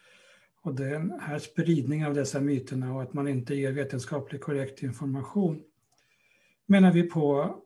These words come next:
har bidragit till att vi har kommit i en sån förfärlig situation som vi har gjort i Sverige gällande den här pandemin. Och vi var fem författare och tre av oss är med idag.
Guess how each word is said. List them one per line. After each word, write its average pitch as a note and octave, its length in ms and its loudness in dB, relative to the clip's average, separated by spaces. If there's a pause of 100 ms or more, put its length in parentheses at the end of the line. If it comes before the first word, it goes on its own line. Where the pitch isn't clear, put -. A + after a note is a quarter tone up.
(140)
har G3 180 2
bidragit D#3 600 2
till C#3 260 -2
att C3+ 180 -6
vi C#3+ 40 -2
har C3+ 100 -2
kommit C3+ 480 -2
i D3+ 120 -2
en C3+ 120 -4
sån C3 160 -6
förfärlig D#3 480 0
situation C3 640 -6
som C3 300 -6
vi C3 100 -4
har C3 100 -4
gjort C3 280 -6
i C3+ 40 -8
Sverige B2+ 480 -6 (220)
gällande B2+ 320 -6
den B2+ 120 -6
här B2 80 -6
pandemin. C3 680 -10 (920)
Och E3+ 100 0
vi F3+ 80 10
var G3 160 8
fem F#3+ 260 8
författare F#3 600 4
och G3 140 2
tre E3+ 220 2
av D#3+ 200 0
oss D3 200 -6
är D3+ 40 -4
med D3 260 -2
idag. E3 460 0